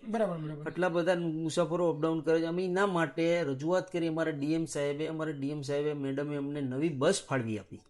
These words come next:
Speaker 1: જી.
Speaker 2: બરોબર, નવી બસ ફાળવી આપી. હવે ઈ નવી બસ લઈને હું ગામના રસ્તે, આ રસ્તા ઉપર આવું અને આવું કંઈક ભાગ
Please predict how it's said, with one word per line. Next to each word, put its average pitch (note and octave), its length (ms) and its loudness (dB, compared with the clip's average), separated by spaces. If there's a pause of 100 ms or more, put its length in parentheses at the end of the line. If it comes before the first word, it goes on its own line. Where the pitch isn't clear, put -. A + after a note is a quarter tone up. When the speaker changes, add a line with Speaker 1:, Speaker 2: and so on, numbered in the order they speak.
Speaker 1:
જી. D3+ 220 -6 (1300)
Speaker 2:
બરોબર, D3 200 -4
નવી C#3+ 260 2
બસ E3 320 2
ફાળવી C#3 220 2
આપી. C3+ 300 0
હવે D#3 200 2
ઈ G#3 200 0
નવી F#3 300 2
બસ F3 280 -2
લઈને F3 220 0
હું E3+ 200 -2
ગામના C#3+ 320 0
રસ્તે, D3+ 340 -2
આ D#3 200 -2
રસ્તા C#3 300 -4
ઉપર C#3+ 240 -2
આવું C3+ 260 -2 (300)
અને D3+ 100 -2
આવું F3+ 260 2
કંઈક F3+ 260 -2 (360)
ભાગ E3 220 4